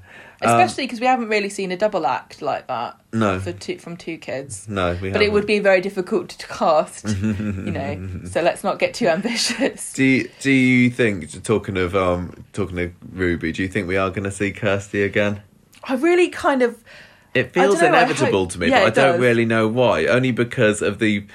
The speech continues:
Speaker 1: potential fireworks that it could cause. 'Cause they, they've had these stories, Tyrone and Fizz, where, you know, Tyrone's like, "Well, you don't treat H-, Ru-, this, Ruby the same way," and Fizz is like, "Well, you don't treat Hope the same way." And,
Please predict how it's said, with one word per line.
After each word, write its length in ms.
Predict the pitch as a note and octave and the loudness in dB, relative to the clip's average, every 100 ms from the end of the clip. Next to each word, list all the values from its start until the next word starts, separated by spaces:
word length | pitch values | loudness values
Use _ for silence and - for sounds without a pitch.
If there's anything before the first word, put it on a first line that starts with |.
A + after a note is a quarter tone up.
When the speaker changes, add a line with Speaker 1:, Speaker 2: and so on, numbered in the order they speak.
| - - | -20 -8
Speaker 1:
potential 500 | B2 A#2+ A#2+ F#2+ G#2+ | -6 -2 -2 0 0
fireworks 800 | G2+ - A2+ G2 F#2+ F#2+ F#2+ - | 0 0 2 4 4 4 2 -2
that 160 | - - | -4 -2
it 200 | G#2 - | -2 -2
could 280 | A#2 F#2+ - | -2 -2 -2
cause. 480 | C3+ A2+ D2 B1+ - - - | 0 0 0 -2 -8 -16 -4
'Cause 140 | A#2 | 0
they, 100 | B2 | 2
they've 240 | A#2+ C3 B2 | 4 2 2
had 240 | D3+ D#3 | -2 -2
these 220 | C#3+ B2 - | -2 -2 0
stories, 520 | A#2 G2+ G2+ G2+ G2+ | 0 2 0 -2 -4
Tyrone 460 | A2 G2+ G2+ F#2+ | -2 -2 0 -2
and 140 | F#2+ F#2 | -2 -4
Fizz, 300 | - F#2 F#2 | -2 -2 -2
where, 340 | F#2+ F#2 F2+ - - - | -2 0 -2 -6 -20 -8
you 80 | |
know, 100 | E2+ | -6
Tyrone's 640 | E2+ G2+ F#2+ F#2 F2 F2 F#2+ | -4 -2 0 0 0 -2 0
like, 220 | F2+ A1+ | 0 0
"Well, 320 | F2+ E2+ F2 _ _ _ _ | 2 0 -2 _ _ _ _
you 140 | - G2+ | -6 -2
don't 180 | F#2+ D2 | -2 -2
treat 300 | G#2 F2+ - A2 | -2 -4 -4 -8
H-, 120 | - | -6
Ru-, 220 | G2 F#2+ B1+ | -2 -2 -2
this, 240 | F2+ F2+ | -6 -2
Ruby 220 | F#2+ F2+ | 0 0
the 80 | F2+ | -2
same 260 | F#2+ F2+ F2+ | -2 -2 -2
way," 200 | F2+ F2+ | -2 -2
and 120 | F2 | -2
Fizz 180 | F#2 F2 | -4 -2
is 60 | |
like, 100 | F#2+ | -4
"Well, 80 | D#2+ | -2
you 80 | F#2 | -2
don't 200 | F2+ D#2+ | -2 -4
treat 260 | - F#2 E2 | -4 -4 -2
Hope 220 | G2 D#2+ | -2 -2
the 100 | E2+ | -4
same 280 | F#2 E2+ E2 | -2 -2 -2
way." 240 | E2 C#2 | -4 -4
And, 140 | F2 | -4